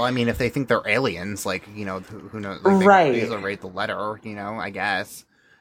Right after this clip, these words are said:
Speaker 1: Yeah.
Speaker 2: Yeah.
Speaker 1: Oh, man. Yeah, that letter really, like, got to me. I was like, "Okay," like
Speaker 2: Yeah, like, what? <laughs>
Speaker 1: Yeah.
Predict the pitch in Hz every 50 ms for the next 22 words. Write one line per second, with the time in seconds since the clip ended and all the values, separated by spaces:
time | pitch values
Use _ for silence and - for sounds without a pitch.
0 | _ _ - - 117 123 131 127 120 107 90 92 165 160 131 120 117 123 131 123
1 | 117 110 104 107 107 104 113 123 127 107 110 107 104 98 101 98 98 98 98 98
2 | 98 98 - - 95 98 - - - 120 117 117 117 113 110 101 95 101 92 90
3 | 87 82 82 82 - 78 95 104 117 143 139 - 98 95 92 92 92 95 98 101
4 | 101 98 95 95 - - - _ _ _ - - 170 160 156 165 170 175 156 117
5 | 110 110 - - - 151 139 - - - - - - - - - - - 240 127
6 | 127 123 95